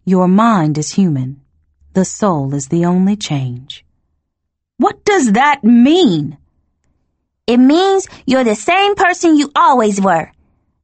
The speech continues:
Sia looked both subdued and sullen. "An ordinary mortal woman." "I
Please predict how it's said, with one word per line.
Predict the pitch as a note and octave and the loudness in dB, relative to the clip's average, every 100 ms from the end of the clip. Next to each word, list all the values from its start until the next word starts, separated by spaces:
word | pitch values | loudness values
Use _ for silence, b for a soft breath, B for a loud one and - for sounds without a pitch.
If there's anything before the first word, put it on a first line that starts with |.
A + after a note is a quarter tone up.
| _ | _
Sia | - G#3+ F3+ | -2 0 0
looked | E3+ F3 F3 | -2 -2 -4
both | E3+ - - | -4 -6 -8
subdued | D#3+ G3 G3 D#3+ D#3+ | -4 0 0 0 0
and | D#3 D3 | -2 -2
sullen. | E3+ D3 C#3+ D3 - _ _ _ _ _ F#3 | -4 -2 -4 -8 -12 _ _ _ _ _ -4
"An | F3+ - A#3+ | -4 -2 0
ordinary | C4 C4 C4 B3 A#3+ A#3 G#3+ | 2 2 2 2 2 2 2
mortal | G#3 G3+ F#3+ E3 | 0 -2 -2 -4
woman." | D3+ - F#3+ _ _ _ _ _ _ _ _ _ _ _ _ _ _ | -6 -8 -14 _ _ _ _ _ _ _ _ _ _ _ _ _ _
"I | - | -4